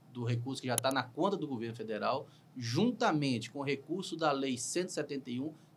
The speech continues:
que é vinculado ao governo estadual, zerar todo e qualquer tipo de cirurgia e exame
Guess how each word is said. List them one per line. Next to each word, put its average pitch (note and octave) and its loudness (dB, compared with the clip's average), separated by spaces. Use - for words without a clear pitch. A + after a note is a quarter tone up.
que - -6
é C3+ 0
vinculado C3 2
ao B2 0
governo B2 0
estadual, C3+ 0
zerar C#3+ 4
todo G3 6
e F#3+ -4
qualquer E3+ 2
tipo D3+ -6
de B2+ -10
cirurgia C3 -2
e F3 -4
exame C#3+ -2